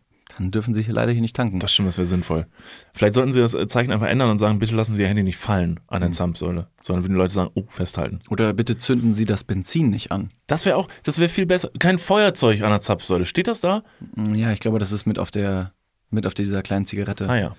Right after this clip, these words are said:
Speaker 1: Kein offenes Feuer. Aber wobei, da ist wiederum so ein bisschen oldschool, die ganzen Aufkleber, die müsste man auch mal irgendwie überholen. Da sind ja immer nur Streichhölzer abgebildet.
Speaker 2: Ja.
Speaker 1: Die, also ich würde sagen, nur noch fünf Prozent der Leute, die überhaupt ein Feuer machen wollen,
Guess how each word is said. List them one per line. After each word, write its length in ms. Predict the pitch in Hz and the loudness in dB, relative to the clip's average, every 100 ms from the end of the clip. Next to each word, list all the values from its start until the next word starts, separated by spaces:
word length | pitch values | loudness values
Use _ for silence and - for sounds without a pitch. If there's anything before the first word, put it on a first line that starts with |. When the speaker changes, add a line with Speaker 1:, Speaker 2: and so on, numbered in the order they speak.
| - - _ _ - _ - | -16 -20 _ _ -20 _ -8
Speaker 1:
Kein 140 | 123 | -2
offenes 240 | 101 104 95 | -2 -2 -4
Feuer. 180 | 95 - | -4 -2
Aber 180 | 107 | 0
wobei, 420 | 113 120 143 160 110 | 2 4 4 4 2
da 220 | 110 123 | 4 4
ist 140 | 143 139 | 4 2
wiederum 440 | 135 131 135 - | 2 2 2 0
so 100 | 110 | 2
ein 100 | 117 | 2
bisschen 320 | 139 143 123 | 2 2 2
oldschool, 520 | - 131 - - 139 | 2 2 0 0 2
die 100 | 127 | 2
ganzen 380 | 120 117 120 113 | 2 2 4 2
Aufkleber, 380 | - 120 - 117 | 2 0 0 0
die 80 | 101 | 2
müsste 220 | 139 - | 0 0
man 80 | - | 0
auch 140 | - | 0
mal 100 | 180 | 0
irgendwie 260 | 120 135 127 | 0 2 2
überholen. 760 | - 95 90 123 101 82 135 - - - - - - - - - _ _ | 2 0 0 2 4 4 2 -2 -12 -20 -20 -20 -20 -20 -20 -20 _ _
Da 80 | 101 | 0
sind 140 | 104 | 2
ja 60 | 135 | 4
immer 100 | 123 | 4
nur 100 | 104 | 2
Streichhölzer 540 | - 87 113 90 - | 0 0 0 0 -4
abgebildet. 520 | - - 90 - - - _ _ _ _ _ _ _ - | -6 -6 -6 -6 -8 -16 _ _ _ _ _ _ _ -4
Speaker 2:
Ja. 180 | 90 - | -4 -4
Speaker 1:
Die, 400 | 95 98 104 110 - | -4 -2 -2 -4 -4
also 160 | - 113 | 0 2
ich 260 | 117 - 117 | 0 -2 -2
würde 160 | 131 | 2
sagen, 320 | 123 120 127 | 4 4 4
nur 100 | 127 | 4
noch 120 | 131 123 | 4 0
fünf 360 | - 170 165 | -2 -2 -2
Prozent 340 | - 117 123 113 | -2 -2 0 0
der 80 | |
Leute, 280 | 101 104 104 | 2 2 2
die 60 | 98 | 0
überhaupt 360 | 92 101 104 | 0 0 -2
ein 40 | - | -2
Feuer 200 | - 95 | 0 0
machen 240 | 90 95 | 0 -2
wollen, 240 | 95 90 | -2 -2